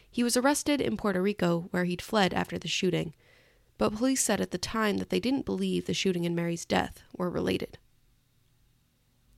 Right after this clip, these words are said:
No one has ever been charged with Mary's murder, and it remains unsolved and on Kinney's caseload today, twenty-two years after she was killed.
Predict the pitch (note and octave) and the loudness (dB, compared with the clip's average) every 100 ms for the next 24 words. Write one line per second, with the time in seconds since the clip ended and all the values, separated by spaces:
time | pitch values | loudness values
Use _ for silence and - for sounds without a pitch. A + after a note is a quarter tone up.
0 | _ _ _ _ C4 D4+ E4+ D#4+ C#4+ - | _ _ _ _ 4 6 4 4 2 2
1 | G#3+ G#3+ G3+ G3 - F3+ F#3 - - F3+ | 0 0 -2 -2 0 0 0 -4 -6 -4
2 | F3+ F3+ E3+ E3+ E3 E3 - F#3 - - | 0 0 0 -2 -4 -2 -4 -6 -14 -20
3 | - - - A3+ - C4 D4 D4+ - A#3 | -20 -20 -2 2 4 4 4 4 2 0
4 | - A#3+ G3 F#3+ - - - F#3 F#3+ F#3 | 2 2 2 0 -4 -20 -6 0 2 2
5 | F3+ F3+ E3+ - - A#3+ - F3 E3+ - | 0 0 0 -2 -2 -2 0 -2 -2 -4
6 | - F#3+ F#3 E3+ - _ _ _ _ - | -2 0 0 -2 -10 _ _ _ _ -2
7 | A3+ A3+ G#3 G#3+ F#3 F#3 F3+ - F3+ F3+ | 2 2 0 -2 0 -2 -2 -4 -4 -4
8 | - - - - F#3+ - | -6 -6 -6 -4 -4 -4